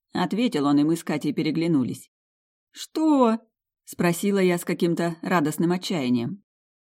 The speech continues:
«Да, внизу открыли бани. Только что нам об этом сообщили».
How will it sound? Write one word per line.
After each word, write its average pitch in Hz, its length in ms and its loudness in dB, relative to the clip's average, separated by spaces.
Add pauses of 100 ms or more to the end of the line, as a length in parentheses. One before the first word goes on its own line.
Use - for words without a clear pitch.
(200)
«Да, 156 520 4
внизу 175 360 2
открыли 202 440 2
бани. 190 460 0 (280)
Только 240 320 0
что 226 220 0
нам 165 180 2
об 156 140 2
этом 151 220 0
сообщили». 160 640 -2